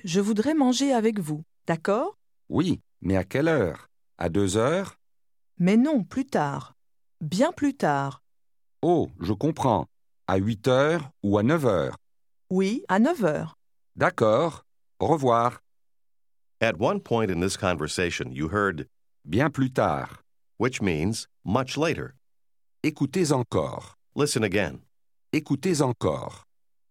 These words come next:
Speaker 1: Jacques, je voudrais manger avec vous, d'accord ?
Speaker 2: Oui,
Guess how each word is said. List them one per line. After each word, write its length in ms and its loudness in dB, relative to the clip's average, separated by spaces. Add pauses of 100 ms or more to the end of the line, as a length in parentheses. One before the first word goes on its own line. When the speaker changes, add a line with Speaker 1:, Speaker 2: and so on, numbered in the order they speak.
(360)
Speaker 1:
Jacques, 480 2 (260)
je 140 -4
voudrais 380 0
manger 400 2
avec 240 0
vous, 180 -2 (300)
d'accord ? 500 -2 (600)
Speaker 2:
Oui, 340 0